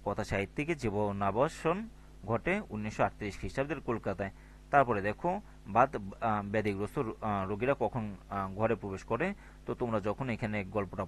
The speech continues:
পড়বা, ওইখান থেকে অ্যান্সারটা এখানে খুঁজে বের করে নিবা। তো তারপরে দ্বিতীয় কোশ্চেন, তারপরে দেখো এরকম চারটা করে অপশন থাকবে। তো তোমাদের একটা, আহ, একটা সঠিক উত্তর সেখানে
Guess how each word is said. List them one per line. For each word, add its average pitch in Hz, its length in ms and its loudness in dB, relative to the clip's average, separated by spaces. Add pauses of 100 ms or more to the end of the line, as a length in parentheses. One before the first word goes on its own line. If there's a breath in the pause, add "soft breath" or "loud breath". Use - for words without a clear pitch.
পড়বা, 139 260 2
ওইখান 110 340 -2
থেকে 95 140 -2
অ্যান্সারটা 98 380 -2
এখানে 107 340 0 (140)
খুঁজে 107 240 -2
বের 98 180 0
করে 92 180 -6
নিবা। 87 280 -8 (920 loud breath)
তো 139 100 -2
তারপরে 113 360 2
দ্বিতীয় 104 280 -2
কোশ্চেন, 156 460 -4 (500)
তারপরে 104 380 4
দেখো 101 260 0
এরকম 110 260 2
চারটা 101 260 -2
করে 101 140 0
অপশন 98 260 -2
থাকবে। 110 300 -2
তো 120 160 -2
তোমাদের 98 400 -2
একটা, 101 520 2
আহ, 98 380 -4
একটা 120 220 -6
সঠিক 107 320 -2
উত্তর 101 220 -2
সেখানে 127 440 -2